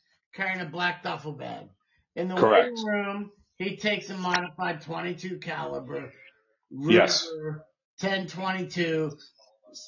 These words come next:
Speaker 1: Dude, that, that was, like, one of my favorite fucking guns growing up.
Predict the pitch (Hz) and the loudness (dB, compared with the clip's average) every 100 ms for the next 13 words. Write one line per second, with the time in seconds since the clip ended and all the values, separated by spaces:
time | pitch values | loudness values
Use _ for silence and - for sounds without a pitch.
0 | _ _ 156 117 160 147 156 175 - - | _ _ -16 -6 -4 -4 -4 -8 -10 -18
1 | 160 170 156 127 131 120 - 127 127 - | -12 -10 -10 -10 -14 -14 -12 -10 -10 -12
2 | 135 131 117 120 - 98 101 127 120 - | -14 -12 -12 -10 -10 -12 -14 -10 -10 -10
3 | - 62 - - - | -8 -6 -6 -8 -10